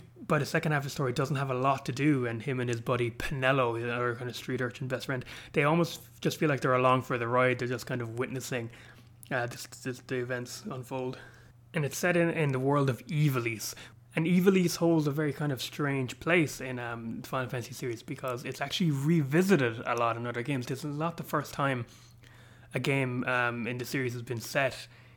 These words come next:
in, uh, Ivalice. So you get to see Ivalice through multiple games, through different eras, and it's an incredibly textured world. And Final Fantasy twelve is very, um, interested in the, the p-, politics of it, like I said, and the kind of warring nations and factions. It's almost kind of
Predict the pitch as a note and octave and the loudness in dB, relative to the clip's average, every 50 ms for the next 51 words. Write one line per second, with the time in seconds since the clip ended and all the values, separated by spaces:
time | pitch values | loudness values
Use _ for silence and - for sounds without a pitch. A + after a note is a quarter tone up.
0 | - - - - - D3+ C3+ C3 C3+ B2+ A#2 A2+ - - D#3+ D#3+ D3+ D3 B2 A#2+ | -20 -20 -16 -10 -6 -4 -4 -4 -4 -4 -4 -4 -4 -2 -2 0 0 0 -2 -2
1 | A2+ A2+ - - C3 A#2+ B2 C3 D#3+ D#3+ - - - - - D#3+ D#3+ D3+ C#3 C#3 | -4 -4 -6 -8 -8 -6 -4 -4 -4 -4 -4 -6 -8 -6 -6 -4 -4 -4 -4 -4
2 | C#3+ C3+ B2+ - D#3 C3+ C3+ - - E3 C#3+ C3+ C#3 C3+ B2 C3 C#3 C3+ D3 C#3 | -4 -6 -6 -6 -6 -6 -6 -6 -6 -4 -4 -4 -4 -4 -2 -2 -2 -2 -2 -2
3 | C3+ B2 B2 C3+ C3 C3 B2+ B2 - - C3 B2 B2+ - - A#2+ - B2 B2+ C#3 | -4 -2 -2 -2 -2 -2 -2 -4 -4 -6 -6 -4 -4 -4 -4 -4 -2 0 2 2
4 | C3+ A#2+ A2+ A2+ A#2 A#2+ A#2+ A#2+ - - C#3 C3+ C#3 B2+ - - E3 D#3+ D3+ C#3 | 2 2 0 -2 -4 -4 -6 -6 -4 -4 -4 -2 -2 -2 -2 0 0 0 0 -2
5 | B2 - - - - E3 - - - - - C3+ B2+ A#2+ A#2+ A#2 A#2 A#2 A2+ A2+ | -4 -8 -8 -4 -4 -4 -2 -2 -4 -2 0 0 0 0 -2 -2 -2 -2 -2 -4
6 | - - - - - - - - - - - - - B2+ - C#3+ C3+ - D3+ C3+ | -6 -12 -16 -18 -18 -18 -20 -20 -20 -20 -14 -12 -4 2 4 4 4 4 2 2
7 | A#2+ D3+ C3 - - D#3+ E3 D#3+ C#3+ C#3 C3+ C3 B2 - C#3+ C3+ C3 B2+ B2+ B2+ | 2 0 0 2 6 6 8 8 8 6 4 2 4 2 2 4 4 4 4 2
8 | B2 B2 A#2+ B2 - C3 B2+ - - C#3+ B2+ - - - C3+ B2 - B2+ B2 A#2+ | 2 2 0 0 0 -2 -2 -2 -2 -2 -4 -4 -4 -6 -4 -2 -2 -2 -2 -2
9 | A#2+ A#2 A#2+ A#2 A#2 A#2 A2+ - - - - - - - - - - - - - | -4 -4 -4 -4 -4 -4 -6 -8 -14 -10 -8 -8 -8 -8 -8 -10 -10 -10 -8 -6
10 | - A#2+ A#2+ - - D3 D3 D3 - - C#3+ C3 - - B2 A#2 A#2+ A2 A#2+ A2+ | -6 -6 -4 4 6 8 8 8 6 2 -2 -2 -2 -2 -2 -2 -2 -2 -2 -2
11 | A2 - B2 A#2+ - C3+ A#2+ A#2+ A#2+ A2+ A#2 A2+ A2+ B2 A#2+ - B2+ A#2+ A#2+ A2+ | -2 -4 -6 -4 -2 -2 0 0 0 -2 -4 -4 -6 -8 -6 -4 -4 -2 -2 -4
12 | A#2 A#2+ B2 C3 C3 C3+ C3+ C3 B2 B2 B2 B2 B2 B2+ C3 A#2+ - - B2 A#2 | -6 -6 -2 0 2 4 4 4 2 0 -2 -2 -2 -2 -2 -2 -4 -6 -8 -8
13 | A#2 G#2+ - C#3 B2 A#2 - - C3 A#2+ A2+ B2 A#2+ A2+ - C3 C3 B2+ A#2+ - | -8 -4 -2 0 0 0 -2 -6 -10 -10 -8 -8 -8 -6 -6 -6 -6 -6 -8 -8
14 | - - B2 A2 | -8 -8 -8 -8